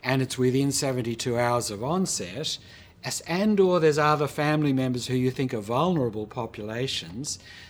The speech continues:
then you might consider prescribing, uh, Tamiflu, which will shorten the duration and reduce the transmissibility of influenza. And again, you want to encourage early review because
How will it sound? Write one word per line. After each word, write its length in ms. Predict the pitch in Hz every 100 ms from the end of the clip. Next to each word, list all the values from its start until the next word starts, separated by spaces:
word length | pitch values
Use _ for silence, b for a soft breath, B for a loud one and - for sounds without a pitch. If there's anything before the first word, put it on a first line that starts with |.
| B
then 180 | 131 131
you 120 | 131
might 320 | 135 131 135
consider 800 | - 123 - 123 123 113 110 123 -
prescribing, 920 | 131 - 123 113 110 101 110 104 101
uh, 120 | 98 98
Tamiflu, 720 | - 113 101 98 101 92 82 82 B B B
which 200 | 139 139
will 120 | 143 135
shorten 580 | - - 160 175 139
the 100 | 131
duration 680 | 113 123 123 131 127 - 131
and 180 | 113 110
reduce 540 | 110 104 120 123 -
the 260 | - 110 104 B B B
transmissibility 1200 | - 123 107 113 120 - 98 113 113 107 101 92
of 80 | 92
influenza. 840 | 95 95 98 95 95 92 98 131 B B B -
And 160 | 139
again, 520 | 135 139 139 135 127 - B B
you 120 | - 135
want 180 | 135
to 100 | 127
encourage 800 | 120 113 - 120 117 113 113 107
early 400 | 160 127 127 117
review 560 | 107 107 101 104 107 104
because 440 | 110 107 123 -